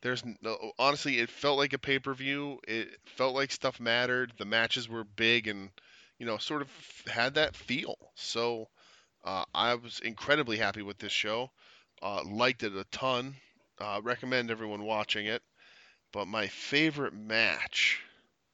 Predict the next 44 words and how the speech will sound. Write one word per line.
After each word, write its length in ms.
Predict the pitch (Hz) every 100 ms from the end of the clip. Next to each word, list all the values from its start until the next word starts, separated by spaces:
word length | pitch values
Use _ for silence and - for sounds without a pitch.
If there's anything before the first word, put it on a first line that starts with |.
| _ _ _ _ _
that 100 | 123
is 100 | 131
all 120 | 117
very 320 | 110 131 139 131
fresh 420 | - 139 131 -
in 80 | 117
my 140 | 104
brain. 540 | 98 110 107 107 123 - _ _ _ _ _ _ _ -
And 540 | 110 104 104 101 92 - _ -
while 280 | 104 117 127
we 100 | 135
were 180 | 127 123
talking 600 | - - - 131 127 123
about 260 | 110 101 101
it, 80 | 104
I 60 |
was 140 | 104 -
kinda 240 | - 110
like, 200 | 101 101
"Yeah, 120 | 110
this 180 | 107 131
is 80 | 123
my 120 | 104
favorite 340 | 90 95 87 82
match." 340 | 90 80 - -
And 120 | 107
then, 100 | 110
like, 160 | 107 104
we'd 140 | 104
talk 180 | 113 107
about 160 | 110 95
the 80 |
next 280 | 101 98 -
match, 280 | 104 90 -
and 80 | 95
I'd 60 |
be 60 | 95
like, 120 | 95 95
"No, 180 | 107
this 260 | 85 110 -
was 140 | 82
my 100 | 80 92
favorite 380 | 98 82 78
match." 400 | 80 87 78 -